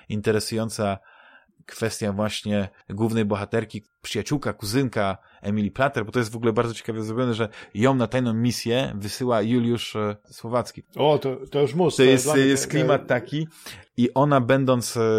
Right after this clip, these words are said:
Speaker 1: w Anglii, do której się dostaje właśnie przez, e, przez ten inny świat, przez bramę międzywymiarową, jakby, jakby takie kółko trochę robi,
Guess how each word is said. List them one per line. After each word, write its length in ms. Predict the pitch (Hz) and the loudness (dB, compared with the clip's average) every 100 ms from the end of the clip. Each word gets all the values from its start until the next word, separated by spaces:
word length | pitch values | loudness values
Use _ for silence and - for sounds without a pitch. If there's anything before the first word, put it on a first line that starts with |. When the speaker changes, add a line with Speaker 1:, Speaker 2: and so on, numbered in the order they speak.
| 107 101 | 2 0
Speaker 1:
w 160 | 98 | 0
Anglii, 360 | 127 113 107 104 | 0 2 -2 -4
do 140 | 113 | -6
której 220 | - 113 | -6 -4
się 140 | 107 107 | -4 -4
dostaje 380 | 101 - 117 110 | -6 -2 0 2
właśnie 320 | 110 - 107 | 0 -2 -8
przez, 380 | - 104 - 107 | -8 -10 -6 -4
e, 140 | 101 | -4
przez 280 | - 104 - | -6 -10 -8
ten 160 | 104 101 | -8 -4
inny 300 | 131 139 117 | -2 0 0
świat, 340 | - 127 104 | -2 -4 -4
przez 180 | - 104 | -6 -6
bramę 280 | 110 127 120 | -2 0 0
międzywymiarową, 640 | 117 107 107 117 117 101 | -2 -6 -6 -2 -2 -2
jakby, 280 | 95 95 104 101 - - | -6 -8 -8 -8 -14 -12
jakby 180 | 101 110 | -10 -8
takie 180 | - | -10
kółko 360 | - 165 170 110 | -4 0 0 -2
trochę 260 | - 92 98 | -6 -6 -4
robi, 380 | 98 101 139 | -2 -2 -4